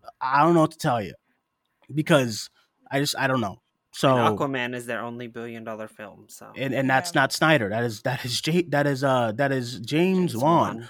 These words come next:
Speaker 1: Wonder Woman came pretty close, I believe, uh, you know, but it's just like, uh, Wonder Woman, movies like Aquaman and Wonder Woman are more, are much more mainstream than this Snyder Cut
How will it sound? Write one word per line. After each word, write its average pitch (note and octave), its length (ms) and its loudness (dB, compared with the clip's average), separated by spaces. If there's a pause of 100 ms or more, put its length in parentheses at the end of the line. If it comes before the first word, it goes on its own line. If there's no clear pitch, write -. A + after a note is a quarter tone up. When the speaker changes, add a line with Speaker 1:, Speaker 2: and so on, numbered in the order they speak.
(280)
Speaker 1:
Wonder E3 260 4
Woman D#3 320 4
came D3 340 2
pretty D3 200 0
close, D#3 440 2
I D3+ 80 4
believe, D#3 560 2
uh, A#2 140 0 (300)
you C3+ 120 2
know, C#3 240 4
but C#3 200 2
it's C#3+ 140 0
just D3 180 -4
like, C3+ 360 -2 (200)
uh, - 160 -10 (220)
Wonder G3 340 2
Woman, A3+ 420 4 (260)
movies C4 260 6
like G#3+ 120 4
Aquaman F3+ 420 4
and D#3+ 180 4
Wonder D3+ 220 4
Woman E3+ 200 6
are C3 120 6
more, C#3 320 2
are C3 100 2
much C3+ 340 2
more D#3 200 4
mainstream B2+ 920 2 (320)
than B2+ 600 4 (360)
this D3 280 0
Snyder D#3+ 800 0
Cut A2 240 -10